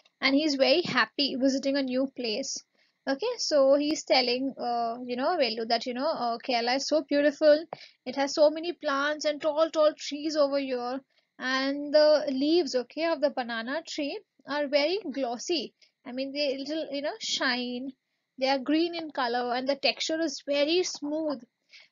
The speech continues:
Uh, so he's saying that, you know what, if the, uh, you know, ants and all, do they skate on them? Like, you know, you can always, uh, skate,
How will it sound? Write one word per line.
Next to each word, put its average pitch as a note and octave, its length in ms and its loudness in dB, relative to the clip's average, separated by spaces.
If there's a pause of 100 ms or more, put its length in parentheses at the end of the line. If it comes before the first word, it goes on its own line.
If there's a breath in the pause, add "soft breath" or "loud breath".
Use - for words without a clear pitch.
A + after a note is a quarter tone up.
(140)
Uh, B3+ 340 -6
so D4+ 140 -4
he's D#4+ 220 -2
saying E4+ 240 2
that, F4 180 -2
you E4+ 60 -8
know C5+ 220 2
what, D#4+ 280 6
if E4+ 100 -4
the, E4+ 160 0 (220)
uh, B3 240 2
you B3+ 120 -4
know, C4 100 -6
ants D4 380 0
and F4 140 -2
all, C4+ 220 -2
do C#4+ 60 -4
they G4 160 6
skate B3 500 -6
on A4 220 0
them? B3 320 0
Like, C#4 260 0
you F4 60 -6
know, A4 180 2
you D#4 160 0
can B3+ 140 0
always, G#3+ 500 0
uh, C4 240 -6
skate, D#4 560 4